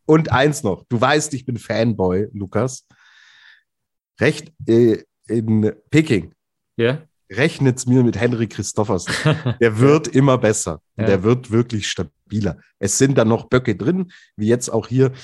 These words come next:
Speaker 1: im, im zweiten Lauf. Aber das sieht im Riesenslalom schon wieder echt besser aus. Er hat gesagt, er hat im Material jetzt auch endlich ein Setup gefunden, mit dem er zurechtkommt. Und jetzt,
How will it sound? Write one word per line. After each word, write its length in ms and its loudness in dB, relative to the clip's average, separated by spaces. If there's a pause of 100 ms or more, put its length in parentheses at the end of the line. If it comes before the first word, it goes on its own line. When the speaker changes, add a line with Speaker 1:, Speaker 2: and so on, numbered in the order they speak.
(180)
Speaker 1:
im, 500 0
im 240 -6
zweiten 440 0
Lauf. 460 0
Aber 200 0
das 380 -6
sieht 200 -4
im 100 -6
Riesenslalom 800 0
schon 220 -6
wieder 300 -2 (460)
echt 300 -4
besser 320 0
aus. 260 -2
Er 60 -2
hat 80 -10
gesagt, 320 -2
er 60 2
hat 80 0
im 80 0
Material 580 0
jetzt 220 -2
auch 160 -10
endlich 380 -2
ein 80 -2
Setup 440 -6
gefunden, 600 -6 (260)
mit 160 -4
dem 180 2
er 220 -2
zurechtkommt. 720 -6 (440)
Und 800 -2 (480)
jetzt, 480 -4